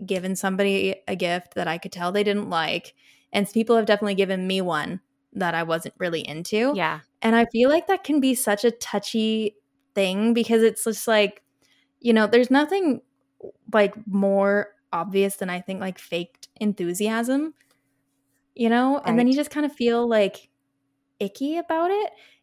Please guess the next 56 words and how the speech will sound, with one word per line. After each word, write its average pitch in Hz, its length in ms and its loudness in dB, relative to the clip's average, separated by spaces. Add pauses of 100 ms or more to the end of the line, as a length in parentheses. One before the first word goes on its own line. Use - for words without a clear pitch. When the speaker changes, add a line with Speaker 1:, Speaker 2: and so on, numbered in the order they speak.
(140)
Speaker 1:
And 240 200 4
then, 226 260 6
you 214 100 0
know, 208 200 2
the 208 80 0
way 202 180 4
that 190 180 0
some 196 180 -2
people 190 260 -2
solve 269 260 -2
that 202 180 4
is 190 120 -2
they, 190 160 0
like, 175 240 -2
give 180 160 -6
the 180 100 -2
list 254 420 -2
and 190 160 -4
such, - 380 -6
but 196 140 -2
then 208 140 2
that 202 120 2
also 190 240 -2
creates 190 360 -6
the 175 100 -6
feeling 185 420 -4
of, 175 120 -6
like, 170 240 -2 (120)
"Am 170 200 -8
I 165 180 -8
just - 580 -8 (880)
doing 175 260 -6
this 180 160 -8
person's 170 460 -10
shopping?" - 760 -8 (680)
You - 180 -8
Speaker 2:
Well, 277 140 8
it 262 120 4
Speaker 1:
know? - 20 6
Speaker 2:
also 294 240 4
Speaker 1:
It, - 20 -2
Speaker 2:
kinda - 40 -4
Speaker 1:
like, 285 240 2
takes 269 60 0 (260)
away 233 80 4
Speaker 2:
feels 196 80 4
Speaker 1:
the 196 120 2
creativity. 214 920 2
Speaker 2:
Yeah, 226 760 4
yeah. 196 300 4
Like, 208 160 2
I 185 180 6
act-, 226 140 0
I 226 160 6
love 165 640 0
buying 147 460 -4